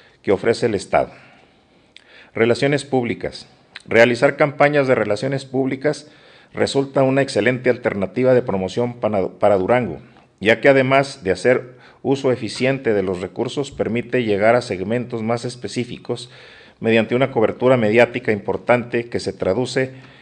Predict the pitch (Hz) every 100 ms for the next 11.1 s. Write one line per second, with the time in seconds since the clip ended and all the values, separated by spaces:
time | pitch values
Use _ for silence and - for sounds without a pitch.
0 | - - 185 127 135 131 120 135 131 123
1 | 113 104 123 120 120 104 90 90 78 -
2 | - _ _ _ _ _ _ _ - _
3 | _ - - - _ 123 135 143 139 -
4 | 92 101 123 127 135 117 107 101 95 78
5 | 71 - _ _ - _ _ _ 92 101
6 | 139 156 147 139 127 113 110 139 139 131
7 | 135 135 131 120 110 101 98 - 101 98
8 | - 127 127 127 98 - 95 - 92 123
9 | 131 131 95 117 117 117 98 90 90 113
10 | - 120 104 95 - 120 120 104 104 107
11 | 135